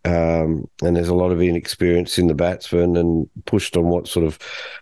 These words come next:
messages he was send, sending to them. <laughs> He says, "I've got to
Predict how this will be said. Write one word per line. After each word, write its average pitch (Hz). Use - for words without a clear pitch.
messages 98
he 104
was 95
send, 101
sending 107
to -
them. 98
<laughs> -
He 139
says, -
"I've -
got -
to -